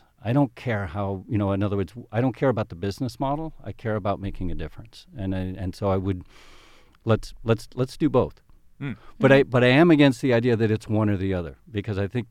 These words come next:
Speaker 1: that is, that's, you know, the idea that it's businesses are gonna save the world or charities are gonna save the world. I don't think that's an effective argument. I think it's a combination of the two. There's always gonna be a place for each.
Speaker 2: So Tom's, if you don't know, Tom's, when you buy a pair of shoes, they give a pair of shoes to someone in need.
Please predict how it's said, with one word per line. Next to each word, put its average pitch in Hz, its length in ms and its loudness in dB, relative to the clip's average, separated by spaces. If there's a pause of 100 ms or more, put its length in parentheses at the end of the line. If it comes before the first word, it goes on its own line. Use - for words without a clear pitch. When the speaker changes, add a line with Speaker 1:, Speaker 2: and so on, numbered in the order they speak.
Speaker 1:
that 120 220 -2
is, - 500 -6
that's, 110 320 -8
you 117 120 -8
know, 101 120 -2
the 101 120 2
idea 101 200 0
that 92 200 -6
it's 95 200 -10 (200)
businesses 117 540 -2
are 110 40 -8
gonna 95 180 -4
save 101 220 -8
the 98 80 -6
world 98 260 -4
or 85 80 -8
charities 98 400 -4
are 90 40 -12
gonna 90 160 -8
save 85 220 -12
the 92 80 -12
world. 85 260 -10
I - 60 -10
don't 104 300 -4
think 98 180 -8
that's - 240 -10
an 92 80 -14
effective 82 480 -14
argument. 80 460 -10
I 80 100 -10
think 87 180 -14
it's - 140 -16
a - 40 -16
combination 90 640 -8
of 85 80 -10
the 82 80 -12
two. 90 220 -12
There's 85 260 -12
always 104 300 0
gonna 95 140 -4
be 85 100 -4
a 82 40 -6
place 73 280 -14
for 76 180 -14
each. - 320 -20 (240)
Speaker 2:
So 110 300 0
Tom's, 127 640 -4 (420)
if 123 160 -8
you 110 80 -4
don't 101 160 -2
know, 92 140 -6 (120)
Tom's, 98 380 -6
when 101 120 -6
you 98 100 -8
buy 95 220 -2
a 87 40 -6
pair 90 220 -8
of 85 80 -12
shoes, 90 300 -12
they 92 120 -10
give 87 220 -10
a 92 60 -10
pair 80 180 -14
of - 80 -20
shoes 85 260 -18
to 98 60 -20
someone 87 320 -16
in 87 160 -18
need. 85 220 -20